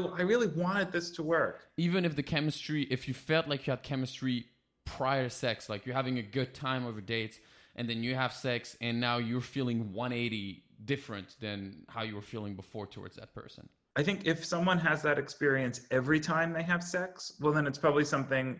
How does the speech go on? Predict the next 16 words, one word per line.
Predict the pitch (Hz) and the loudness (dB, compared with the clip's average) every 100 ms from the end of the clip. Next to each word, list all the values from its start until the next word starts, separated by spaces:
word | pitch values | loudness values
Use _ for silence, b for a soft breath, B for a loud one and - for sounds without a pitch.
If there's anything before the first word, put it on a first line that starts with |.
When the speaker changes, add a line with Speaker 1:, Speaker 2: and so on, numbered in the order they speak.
| - | -4
Speaker 1:
uh, | 123 123 | 0 0
what | 123 127 | 2 2
we | |
call | 127 139 | 6 6
an | 123 | 6
individual | 120 117 113 104 | 2 0 0 2
difference. | 107 - 85 98 | 2 0 -2 -2
It's | 110 | -2
something | 139 127 | 0 0
about | 117 117 110 - | 2 2 2 -2
how | - 127 | 0 2
they | 113 117 117 110 - | 4 2 2 -2 -4
psychologically | - 123 113 110 104 110 117 92 | 0 0 2 2 2 0 -2 0
are | 87 | 0
handling | 120 104 95 90 87 | -2 -4 -2 -2 -4
sex. | - 101 - - | -4 -6 -6 -16